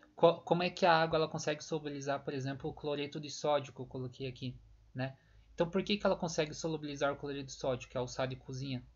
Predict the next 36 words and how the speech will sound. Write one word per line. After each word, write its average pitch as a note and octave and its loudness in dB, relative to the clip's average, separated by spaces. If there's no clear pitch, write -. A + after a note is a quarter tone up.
Por G#3+ 4
conta G3 2
dessa F3+ 4
polaridade. E3+ 2
Mas B2+ -4
o B2+ -6
que C#3 -10
que - -10
tem C3+ -4
a C3+ -2
ver, F3 -4
professor? A3 -6
É C#3+ -2
porque D3+ -2
imagina D#3+ 2
só F3 2
que E3+ -4
o E3 0
sódio, D#3 0
ele C#3 -4
tem D3+ -4
um, D#3 -2
um D#3 -2
ambiente D#3 -2
de D#3 -6
cargas C#3+ -2
negativas, C3+ 0
então E3 -2
ela C3+ 4
vai, C#3 4
ela C3 4
vai C3 4
ser C3+ -2
mais C3+ 0
atraída C3+ -2
pela, B2+ -2